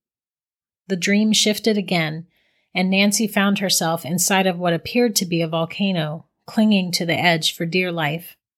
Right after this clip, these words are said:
The smell of sulfur suffocated her every breath and stung her skin like a thousand needles, sticking her over and over. Heat filled the air and burned her chest from the inside out as she fought for air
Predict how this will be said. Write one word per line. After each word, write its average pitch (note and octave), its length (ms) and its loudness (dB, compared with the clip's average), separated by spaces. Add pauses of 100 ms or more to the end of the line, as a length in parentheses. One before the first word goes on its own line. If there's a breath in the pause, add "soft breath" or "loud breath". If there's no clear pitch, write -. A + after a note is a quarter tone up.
(460)
The G3 80 2
smell G3 400 4
of E3 100 0
sulfur F#3 460 2
suffocated E3 760 0
her E3+ 200 -6
every F#3+ 340 0
breath E3+ 400 -4
and E3+ 240 0
stung G3 400 2
her F3 160 -2
skin F3 400 0
like D#3 180 -4
a E3 60 -8
thousand F3 520 0
needles, D#3+ 440 -2
sticking F3+ 420 -2
her D3 200 -8
over F3 340 -4
and D#3+ 100 -4
over. D#3+ 420 -8 (1040)
Heat G#3 360 0
filled G#3+ 320 2
the G3+ 200 4
air F3+ 200 4
and D#3+ 200 -2
burned G3 300 2
her G3 160 -2
chest E3+ 480 0
from F3+ 200 -6
the D#3+ 180 -2
inside F#3 500 0
out D#3 460 -6 (120)
as F3+ 140 0
she - 180 2
fought F#3 380 -2
for E3+ 180 -10
air D#3 440 0